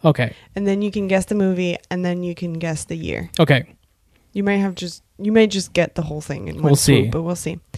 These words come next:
Speaker 2: The quote is, "I have nipples, Greg.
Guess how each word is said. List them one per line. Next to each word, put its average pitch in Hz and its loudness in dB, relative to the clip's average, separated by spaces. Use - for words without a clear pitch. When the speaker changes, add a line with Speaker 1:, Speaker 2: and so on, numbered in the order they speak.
Speaker 2:
The 214 2
quote 311 0
is, 233 -2
"I 208 2
have 233 2
nipples, 233 0
Greg. 190 0